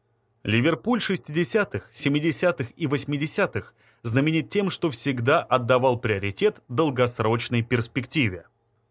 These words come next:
Говорит Кевин Киган, один из самых знаменитых нападающих Ливерпуля, украшение семидесятых. В настоящее время, если менеджер уходит, то и весь его штат идет с ним.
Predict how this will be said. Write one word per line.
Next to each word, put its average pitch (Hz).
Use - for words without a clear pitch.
Говорит 117
Кевин 147
Киган, 113
один 123
из 123
самых 147
знаменитых 131
нападающих 135
Ливерпуля, 117
украшение 151
семидесятых. 123
В 101
настоящее 156
время, 156
если 120
менеджер 143
уходит, 113
то 170
и 156
весь 131
его 123
штат 139
идет 123
с -
ним. 95